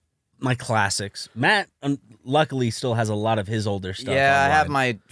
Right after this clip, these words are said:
Speaker 2: my, uh, channel called Format twenty-four. Uh, so it was my cousin Forrest and, and my channel, uh, from two thousand seven, two thousand eight.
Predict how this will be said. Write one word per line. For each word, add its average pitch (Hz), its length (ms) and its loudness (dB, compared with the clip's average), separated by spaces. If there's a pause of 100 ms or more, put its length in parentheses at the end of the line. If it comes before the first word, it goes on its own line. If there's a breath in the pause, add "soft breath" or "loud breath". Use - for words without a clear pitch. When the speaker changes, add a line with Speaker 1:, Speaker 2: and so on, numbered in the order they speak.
(180)
Speaker 2:
my, - 80 -4
uh, 117 120 4
channel 123 340 -2
called 117 160 -4
Format 120 340 -2
twenty-four. 107 640 -2 (160)
Uh, 98 480 0 (160)
so - 120 -10
it - 20 -6
was 95 100 -8
my 98 160 -2
cousin 101 300 -6
Forrest 98 460 -8
and, 92 300 -12
and 98 160 -10
my 92 140 -6
channel, 95 460 -6 (640 loud breath)
uh, 101 240 2
from 113 160 -4
two 131 100 -6
thousand 123 220 2
seven, 120 640 0
two - 100 -12
thousand 113 220 2
eight. 110 260 2